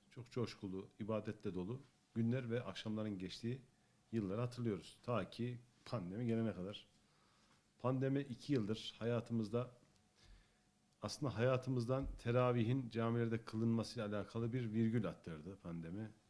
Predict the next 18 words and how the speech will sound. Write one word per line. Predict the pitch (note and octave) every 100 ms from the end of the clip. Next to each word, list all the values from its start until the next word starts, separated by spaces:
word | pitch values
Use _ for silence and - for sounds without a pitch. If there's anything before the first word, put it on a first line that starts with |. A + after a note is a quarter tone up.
| - - _ _
Teravih | G#2+ A2 A2 G#2+ -
kılınamadı | G2+ G2+ G2+ E2+
camilerde, | E2 D#2+ D#2+ D#2 D#2 G2
cuma | F#2+ G#2 G#2 -
kılınamadı. | G#2+ G2+ F2 D#2+ A#2 - _ _ _ _ _ _ _
İnşallah | G3+ F3+ C#3+ A#2 G2
bu | A#2
sene | C3+ A#2 A#2+ - - _ _ _ _ _ _ -
bilim | C#3+
adamlarının | C3+ A#2 A2 G#2
söylediğine | F#2+ - G#2+ G#2 G#2+
göre | F2+ F#2 A2+ - _ _
herhalde | G#2+ G2+ F2+ G2 G#2 -
dünyada | G2+ G2 F2+ E2 A2 A#2 - _ _ _ _ _ _ _
gündemden | C3 A2 G#2 A2 C3+ C#3+
düşecekmiş | A#2+ C3 B2 -
gibi | - F#2
gözüküyor. | F2+ - - A#2 - -